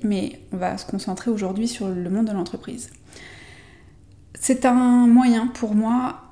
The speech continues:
de ne pas reproduire les erreurs du passé, de créer quelque chose de neuf, de proposer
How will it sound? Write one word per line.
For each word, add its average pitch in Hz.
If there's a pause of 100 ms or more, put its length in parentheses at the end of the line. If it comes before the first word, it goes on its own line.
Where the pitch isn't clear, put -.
(400)
de 214
ne 214
pas 254
reproduire 226
les 202
erreurs 208
du 208
passé, - (340)
de 208
créer 240
quelque 214
chose 190
de 170
neuf, 202 (100)
de 214
proposer 240